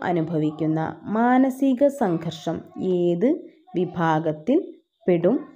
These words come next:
എന്നതാണ്. ശരിയുത്തരം അപ്രോച്ച്, അപ്രോച്ച്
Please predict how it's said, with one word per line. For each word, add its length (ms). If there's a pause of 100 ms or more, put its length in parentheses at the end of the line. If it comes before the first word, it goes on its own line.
എന്നതാണ്. 600 (1900)
ശരിയുത്തരം 680 (240)
അപ്രോച്ച്, 680 (160)
അപ്രോച്ച് 600